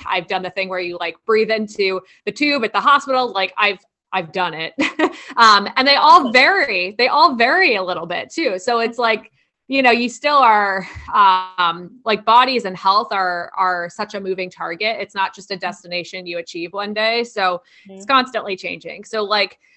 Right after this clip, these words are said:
Speaker 1: our rest days versus, like, our hardest workout days of the week, obviously,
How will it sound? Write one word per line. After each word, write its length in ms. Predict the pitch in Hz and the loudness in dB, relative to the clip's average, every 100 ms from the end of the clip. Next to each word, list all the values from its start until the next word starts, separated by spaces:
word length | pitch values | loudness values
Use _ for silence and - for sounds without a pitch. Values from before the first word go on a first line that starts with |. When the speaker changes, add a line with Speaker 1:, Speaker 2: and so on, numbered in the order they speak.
| _ _ _ | _ _ _
Speaker 1:
our 200 | 220 220 | 2 2
rest 300 | 214 240 240 | 2 0 0
days 320 | 254 233 220 214 | 2 2 2 0
versus, 720 | 208 202 220 208 196 196 - _ - - - | -4 -4 -4 -4 -6 -10 -20 _ -20 -18 -12
like, 140 | 196 | -6
our 140 | 185 180 | -4 -4
hardest 420 | - 202 185 185 | -4 -4 -4 -6
workout 400 | 185 180 202 - | -8 -4 -6 -4
days 300 | 214 214 226 | -2 -2 -4
of 160 | 214 | -8
the 80 | 214 | -8
week, 320 | 214 226 226 - _ _ | -6 -6 -8 -18 _ _
obviously, 840 | 240 254 254 233 226 214 202 190 | 0 0 -2 -4 -4 -6 -4 -4